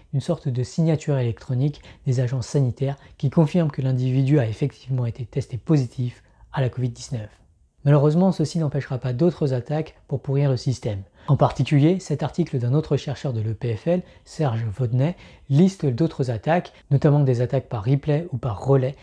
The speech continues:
qui pourraient nuire au bon fonctionnement de D P trois T. Ces attaques pourraient en effet alerter inutilement des individus et les appeler malencontreusement à rester chez eux. Dès lors, D P trois T pourrait devenir inefficace, voire contre-productif. Serge Vodnet propose toutefois des solutions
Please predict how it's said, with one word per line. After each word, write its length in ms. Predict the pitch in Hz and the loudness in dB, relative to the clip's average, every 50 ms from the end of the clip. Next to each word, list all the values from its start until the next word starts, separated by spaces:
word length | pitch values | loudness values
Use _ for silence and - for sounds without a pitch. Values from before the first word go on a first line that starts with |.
| - _ _ _ _ | -20 _ _ _ _
qui 100 | 143 131 | -4 -4
pourraient 340 | - 165 151 - - 143 | -2 -2 -2 -2 0 0
nuire 400 | 135 131 139 147 165 170 170 - | 2 4 4 4 4 4 2 0
au 60 | 143 127 | -2 -4
bon 220 | 117 - 151 139 | -2 -2 -2 -2
fonctionnement 480 | - - 123 - 131 120 120 120 123 - _ | -2 -4 -6 -6 -4 -6 -6 -8 -10 -12 _
de 80 | - 135 | -6 -2
D 120 | 113 127 | -2 -2
P 120 | 123 - 120 | -2 -2 -6
trois 180 | - - 120 | -8 -8 -8
T. 240 | 107 - 113 101 92 - _ _ _ - | -8 -8 -10 -10 -10 -12 _ _ _ -20
Ces 220 | - - 156 147 156 | -8 -4 0 2 2
attaques 300 | 156 156 165 165 160 - | 2 2 -2 -4 -4 -6
pourraient 300 | _ 143 131 123 - 143 | _ -6 -6 -4 -4 -2
en 80 | 135 | -2
effet 220 | 135 127 - - 131 | -2 -2 -2 -2 -2
alerter 320 | 127 131 123 - - 139 | -2 -2 -4 -4 -4 -2
inutilement 640 | 180 185 156 165 160 147 - 151 143 139 139 139 127 | 0 2 2 2 0 -2 -2 -2 -2 0 0 0 0
des 160 | 117 110 127 | -2 -2 -2
individus 540 | 139 139 135 127 120 113 107 104 123 147 147 - - - _ - | 0 0 0 0 -2 -2 -2 -2 -4 -4 -6 -8 -14 -16 _ 0
et 40 | |
les 200 | 127 131 127 123 | 0 0 2 2
appeler 400 | 151 147 147 - - 160 151 170 127 | 2 0 0 0 0 0 0 0 0
malencontreusement 640 | 143 139 135 131 - 131 - - 135 120 127 143 - - | 0 0 0 0 -2 -6 -6 -4 -4 -2 -2 -4 -4 -6
à 60 | - | -8
rester 460 | - - 139 - - - 120 113 - _ | -2 -2 -2 -2 -2 -6 -10 -10 -10 _
chez 320 | _ - - 135 117 113 117 | _ -8 -6 -4 -2 -2 -4
eux. 100 | 95 90 - _ _ - - - - - - _ _ | -4 -6 -10 _ _ -20 -20 -20 -20 -20 -20 _ _
Dès 160 | 139 139 143 127 | 2 4 4 6
lors, 280 | 135 135 151 147 - - | 4 2 0 -2 -6 -2
D 80 | 147 151 | -2 0
P 140 | 147 156 143 | 0 0 -2
trois 220 | - - 147 135 | -2 -2 -4 -4
T 180 | - - 151 151 | 0 0 0 0
pourrait 300 | 147 - 143 123 127 127 | 0 -2 -2 -2 0 0
devenir 420 | 120 131 123 127 123 123 117 107 - - | 0 0 0 0 0 0 -2 -6 -4 0
inefficace, 640 | 175 160 170 147 - 139 113 - 127 127 139 - - - - - - | 2 4 4 4 2 -2 -4 -4 -6 -8 -8 -10 -16 -20 -20 -10 -8
voire 160 | 139 - - | -8 -4 0
contre-productif. 920 | - 175 - - 139 - - 127 117 117 - - - 107 95 - - _ _ _ _ | 0 0 2 0 -4 -4 -2 -4 -4 -4 -6 -6 -10 -10 -10 -12 -16 _ _ _ _
Serge 260 | - - 165 156 143 131 | -2 2 4 4 6 6
Vodnet 280 | 131 135 139 143 156 | 4 4 4 4 2
propose 340 | 147 - 139 123 - 143 135 | 0 -2 -8 -6 -4 -4 -4
toutefois 280 | - 139 - - 160 139 | -2 -6 -4 -2 -2 0
des 100 | 123 110 | 0 -2
solutions 500 | - - 151 143 127 - - 147 147 | -2 -2 0 0 0 0 -2 -4 -4